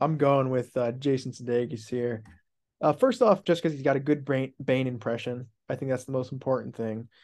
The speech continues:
Uh, ah, Commissioner Gordon. Um, but, uh, also, he, uh, smacked that big guy, uh, in the face with a wrench,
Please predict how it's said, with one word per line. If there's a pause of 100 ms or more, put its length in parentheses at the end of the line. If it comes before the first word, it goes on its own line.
(560)
Uh, (460)
ah,
Commissioner
Gordon.
Um,
but,
uh,
also, (200)
he,
uh,
smacked
that
big
guy, (320)
uh,
in
the
face
with
a
wrench,